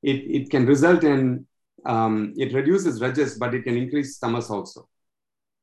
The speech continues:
Because if one guna reduces, the other two have to increase to balance it out. So it, it has a potential to increase tamas. So by doing pranayama along with it, you're guaranteed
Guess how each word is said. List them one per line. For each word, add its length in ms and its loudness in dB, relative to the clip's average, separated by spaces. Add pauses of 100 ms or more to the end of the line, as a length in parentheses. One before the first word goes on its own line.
(560)
Because 380 2
if 180 -4
one 280 4
guna 380 4 (100)
reduces, 540 2
the 120 0
other 240 0
two 300 0
have 300 -4
to 80 -4
increase 380 -4
to 80 -6
balance 340 0
it 80 -2
out. 280 -2 (100)
So 160 -6
it, 120 2 (180)
it 160 -6
has 220 2
a 60 0
potential 500 2
to 200 0
increase 300 -8
tamas. 400 -2 (200)
So 460 0 (240)
by 160 0
doing 260 2
pranayama 500 0
along 240 2
with 180 2
it, 220 -4 (200)
you're 160 -4
guaranteed 600 2